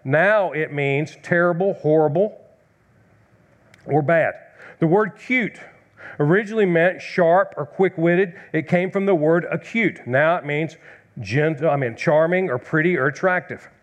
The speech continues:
The word nice originally meant stupid, ignorant, foolish.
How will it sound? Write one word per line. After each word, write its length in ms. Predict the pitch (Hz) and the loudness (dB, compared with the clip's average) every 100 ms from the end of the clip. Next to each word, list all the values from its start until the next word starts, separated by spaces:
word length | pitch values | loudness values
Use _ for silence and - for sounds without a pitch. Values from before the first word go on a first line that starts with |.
| - - - | -20 -12 -2
The 100 | 175 | 2
word 340 | 190 240 214 | 4 2 2
nice 720 | 202 214 240 226 175 202 - - _ _ - | 0 0 2 2 0 -4 -14 -20 _ _ -2
originally 520 | 160 180 247 220 196 | 2 2 2 0 0
meant 380 | 170 160 156 175 - - | 2 2 2 0 -6 -20
stupid, 680 | - - 220 220 143 90 - _ _ _ _ _ _ _ _ _ _ - - | -16 -4 -2 -2 -4 -10 -16 _ _ _ _ _ _ _ _ _ _ -16 -2
ignorant, 640 | 170 190 196 196 214 - - | 0 0 0 0 -2 -8 -8
foolish. 680 | 202 220 180 175 175 - | -2 0 2 0 -2 -14